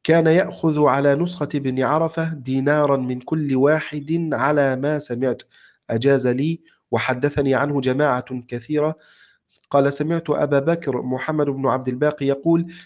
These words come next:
كان أبو القاسم بن بيان يقول: 'أنتم ما تطلبون الحديث والعلم، أنتم تطلبون العلو، وإلا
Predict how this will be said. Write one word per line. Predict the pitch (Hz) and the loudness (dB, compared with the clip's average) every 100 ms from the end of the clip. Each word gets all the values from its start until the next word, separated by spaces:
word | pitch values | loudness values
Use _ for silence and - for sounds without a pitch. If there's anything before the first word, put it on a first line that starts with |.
| _ | _
كان | - 170 165 | 0 2 2
أبو | 160 151 | 0 0
القاسم | 143 - 170 170 156 | -2 2 0 0 -2
بن | 147 135 127 127 | -2 -2 0 0
بيان | 127 131 156 160 | 0 0 0 0
يقول: | 139 - 165 160 165 - _ _ - | -2 0 0 0 -2 -8 _ _ -2
'أنتم | 170 175 175 156 | 0 2 0 -2
ما | 156 185 180 | 0 0 2
تطلبون | 170 - 151 147 170 147 | 0 -2 -2 0 2 0
الحديث | 127 - 131 147 120 | 0 -4 -4 -4 -2
والعلم، | 117 110 131 113 117 | 0 0 -2 -4 -6
أنتم | 135 127 127 | -8 -6 -8
تطلبون | 127 127 131 143 165 | -8 -4 -2 0 0
العلو، | 131 113 120 135 127 - - - _ | 0 0 0 0 -2 -10 -20 -20 _
وإلا | - 147 151 139 139 139 139 | -2 0 0 4 6 6 4